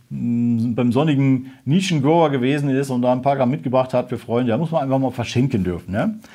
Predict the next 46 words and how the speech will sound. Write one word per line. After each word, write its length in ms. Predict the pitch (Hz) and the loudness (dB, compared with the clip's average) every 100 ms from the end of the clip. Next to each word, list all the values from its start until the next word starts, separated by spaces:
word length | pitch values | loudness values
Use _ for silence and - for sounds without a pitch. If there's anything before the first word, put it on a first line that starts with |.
| - - - - | -20 -20 -20 -2
Ähm, 400 | 131 127 127 127 - | 2 4 2 0 0
mal 140 | 143 131 | 0 2
sehen, 480 | 156 165 160 - - | 4 2 -2 -8 -14
ob 160 | - 139 | -6 0
das 160 | 156 143 | 0 2
hinhaut. 500 | 165 139 139 135 - - | 2 4 4 0 -6 -12
Ich 160 | 131 | -2
hoffe 380 | 131 131 135 123 - | 0 2 0 0 -4
sehr. 420 | 104 113 110 113 - | 0 4 4 0 -2
Alles 200 | 117 113 | -2 -2
andere 300 | 113 113 107 | 0 2 4
wäre 160 | 104 98 | 4 2
irgendwie 200 | 113 113 | 0 0
auch 200 | 104 104 | -2 -4
albern, 280 | 110 107 | -4 -4
wenn 100 | 101 | -4
man 160 | 101 101 | -4 -2
dann 300 | 101 98 98 - - - | -2 -2 -6 -16 -20 -14
verknackt 420 | - 139 147 160 139 | -4 0 2 2 2
wird, 160 | 131 | 2
wenn 100 | 123 | 4
man 120 | 117 | 2
ein 40 | 117 | 2
paar 140 | 123 | 2
Gramm 180 | 113 120 | 2 0
verschenkt 360 | 117 120 104 85 | 0 0 -2 -4
hat. 160 | - _ _ _ _ _ _ 127 | -12 _ _ _ _ _ _ -2
<clears throat> 60 | 123 95 - _ _ _ _ _ _ _ _ _ _ _ 110 | -2 -4 -10 _ _ _ _ _ _ _ _ _ _ _ -2
So, 200 | 143 170 | 4 6
und 80 | 175 | 4
jetzt 160 | 208 | 2
kommt 160 | 190 151 | 0 2
die 40 | |
Rubrik 420 | 143 127 147 143 - _ | 2 4 0 -2 -16 _
Kurzmeldungen. 680 | 131 160 - 110 101 95 95 | 2 2 2 0 2 2 2
Ja, 140 | 120 | 2
da 80 | 147 | 4
habe 80 | 131 | 2
ich 80 | 127 | 2
aber 240 | 120 123 | 0 2
jetzt 140 | 120 - | 0 -6
gar 260 | 113 131 | -2 -2
nicht 140 | 123 - | -2 -4
großartig 400 | 135 127 104 139 | -2 -2 -2 -4
Aufzeichnungen 580 | 147 - 131 131 123 | -4 0 -2 0 0
zu. 320 | 123 120 120 | 0 0 0